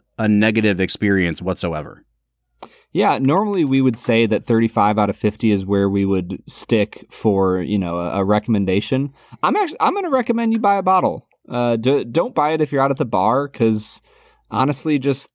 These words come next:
Speaker 2: spend an extra twenty-five bucks and, and get yourself a really cool looking bottle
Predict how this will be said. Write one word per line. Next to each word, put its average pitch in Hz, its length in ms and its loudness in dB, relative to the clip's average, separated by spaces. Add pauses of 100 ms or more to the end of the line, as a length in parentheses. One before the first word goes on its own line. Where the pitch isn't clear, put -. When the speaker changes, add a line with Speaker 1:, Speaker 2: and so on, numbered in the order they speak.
Speaker 2:
spend 127 340 0
an 123 140 2
extra 117 560 0
twenty-five 120 540 0
bucks 107 360 -2
and, 104 340 -4
and 107 180 0
get 117 200 0
yourself 117 320 0
a 113 80 -2
really 110 400 0
cool 110 420 0
looking 110 300 0
bottle 110 500 0